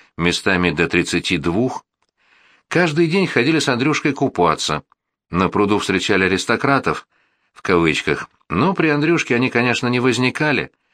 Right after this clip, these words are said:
Джон был с ними, велосипед у него был все еще старый. Он часто взглядывал на Тереску, но она демонстративно поворачивалась к нему спиной.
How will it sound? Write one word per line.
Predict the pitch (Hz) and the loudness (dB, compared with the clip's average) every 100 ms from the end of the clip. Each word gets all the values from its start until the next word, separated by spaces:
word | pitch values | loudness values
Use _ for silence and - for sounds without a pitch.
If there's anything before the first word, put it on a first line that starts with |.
| _ _ _ 78 | _ _ _ -6
Джон | 78 151 170 | 0 2 2
был | 87 85 | 2 0
с | - | 0
ними, | 104 147 147 131 - _ _ _ | 0 0 0 -2 -8 _ _ _
велосипед | - 80 82 - 85 98 104 | -4 0 0 -2 0 0 0
у | |
него | 101 104 | 0 0
был | 85 85 | 2 0
все | - 90 | 0 -2
еще | 90 131 | 0 -2
старый. | - 151 117 78 67 _ _ _ _ _ _ - | -2 0 0 0 -2 _ _ _ _ _ _ -2
Он | 170 | 0
часто | 180 170 151 - | 0 0 -2 0
взглядывал | 110 104 120 101 98 | -2 2 2 2 2
на | 92 | 2
Тереску, | 90 95 123 127 - 117 - _ _ _ - | 2 2 0 -2 -4 -6 -6 _ _ _ -6
но | 80 95 | 0 0
она | 104 110 | 2 0
демонстративно | 95 90 85 87 85 104 98 87 | 2 0 0 -2 0 0 0 0
поворачивалась | 90 87 87 - 90 - | 2 2 2 2 -2 0
к | |
нему | 95 92 | -2 -2
спиной. | 90 117 117 80 | -2 0 0 0